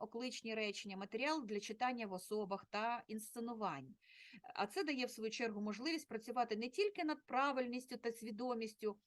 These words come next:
але й виразністю читання, дотримуючись логічних наголосів, пауз, відповідної інтонації. Робота зі схемами, окрім звукових, поділу слів на склади, схем речень, продовжується і в контексті розвитку мовлення.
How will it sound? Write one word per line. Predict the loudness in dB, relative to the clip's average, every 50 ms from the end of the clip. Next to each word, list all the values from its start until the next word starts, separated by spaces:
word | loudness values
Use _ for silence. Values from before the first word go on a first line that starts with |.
| _ _
але | 0 2 4 6 6
й | 6
виразністю | 6 6 6 8 8 6 6 4 0 -2 -4 -4 -6 -6
читання, | -4 -4 -4 0 2 4 4 4 4 4 2 0 -2 -2 -4 -10 -18 -18 -16 -4 2
дотримуючись | 2 4 4 6 6 6 4 4 2 0 0 -4 -4 -4
логічних | -6 -4 0 0 0 0 0 -4 -6 -6 -4
наголосів, | 0 4 6 6 6 6 4 2 0 -2 -4 -4 -4 -6 -6 -6 _ _
пауз, | 2 4 6 6 6 6 4 2 -2 -4 -10 -20 -20 -14 _
відповідної | -8 -8 -4 -2 -2 0 0 0 -2 0 0 0 0 0 -2
інтонації. | -4 -2 -2 -2 -2 -2 -4 -6 -8 -10 -12 -12 -12 -12 -14 -16 -20 _ _ _ _ _ _ _ -20 -20 -20 -18 -8
Робота | -2 0 0 0 2 2 2 2 4 6 6 8 8 6 4 0 -4 -8 -6
зі | -6 -4 -4 -4
схемами, | -6 -6 -2 2 4 4 6 6 4 4 4 0 0 -2
окрім | -2 -2 0 0 2 2 0 -2 -4 -8 -16 -14 -8
звукових, | -6 -2 -2 -2 0 0 2 4 4 4 4 2 0
поділу | 2 4 4 4 4 2 2 2
слів | 0 0 0 0 0 0
на | 0 -4
склади, | -6 -4 -2 -2 -2 0 0 0 0
схем | 0 -2 -2 -2 0 0
речень, | 2 2 2 2 0 -2 -4 -4
продовжується | -4 -6 -2 0 2 2 2 2 2 0 0 0 -2 -4
і | -2 -2 -4
в | -4
контексті | -4 -6 -6 0 2 2 2 2 2 -2 -2 -2 -2
розвитку | 0 2 2 2 2 2 -2 -8 -10 -6 -4 -2
мовлення. | 0 0 2 0 0 0 -2 -6 -8 -10 -12